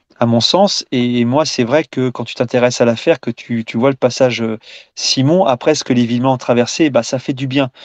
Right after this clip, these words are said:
Ça, ça aère un petit peu, il reprend vraiment tout, il consacre du temps à des choses, euh, importantes où le juge Lambert avait consacré très peu de temps, les chronomètres par exemple et différentes choses,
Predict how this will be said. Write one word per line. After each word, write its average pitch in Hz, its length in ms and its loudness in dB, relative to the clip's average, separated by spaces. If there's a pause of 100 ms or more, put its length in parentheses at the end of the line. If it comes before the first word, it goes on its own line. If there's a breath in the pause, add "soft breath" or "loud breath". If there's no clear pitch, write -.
(340 loud breath)
Ça, 113 560 2
ça 120 220 2
aère 127 220 4
un 127 80 0
petit 120 180 -8
peu, 185 260 -2
il 143 120 -4
reprend - 260 -4
vraiment 127 320 2
tout, 208 340 2 (360 loud breath)
il 123 80 -4
consacre 147 440 0
du 135 200 -2
temps 165 320 0
à 120 360 4
des 117 200 0
choses, 156 400 0
euh, 117 360 2
importantes 165 680 -2
où 147 100 -4
le 123 140 0
juge 123 320 -4
Lambert 131 480 2
avait 120 340 0
consacré - 580 -2
très 143 200 -2
peu 135 140 -2
de - 40 -4
temps, 185 220 2
les 127 120 2
chronomètres 131 520 0
par 120 140 2
exemple 139 320 -2
et 127 40 2
différentes 117 380 0
choses, 185 300 0